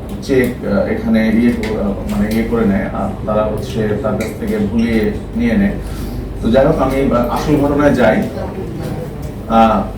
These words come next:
আমাদের যে বাদী, এই বাদী, আহ, আজ থেকে কয়েক মাস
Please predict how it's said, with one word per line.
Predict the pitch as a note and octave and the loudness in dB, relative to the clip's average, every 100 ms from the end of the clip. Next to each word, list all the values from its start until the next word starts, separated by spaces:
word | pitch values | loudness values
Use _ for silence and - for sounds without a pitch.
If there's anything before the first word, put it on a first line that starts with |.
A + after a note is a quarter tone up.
| - - | -8 -6
আমাদের | A#2 B2+ C#3 D3 D3+ C#3+ | -2 2 6 8 8 4
যে | C#3+ | 2
বাদী, | C#3 B2 A#2+ C#3+ C#3 - - - - | 6 6 4 2 -2 -6 -8 -8 -2
এই | C#3 B2+ | 2 4
বাদী, | A#2 B2 D3 E3 E3+ D#3 A#2+ | 4 4 4 2 0 0 0
আহ, | A#2 G#2+ - F#3+ | 0 0 -2 -2
আজ | F#3 - | -2 -2
থেকে | D#3+ D3 D#3 D#3 D#3 C3+ C#3 - - - - G#2 C3 | -4 -4 -2 -2 0 -2 -4 -6 -6 -8 -8 -6 0
কয়েক | D3+ D3+ | 2 2
মাস | E3 | 2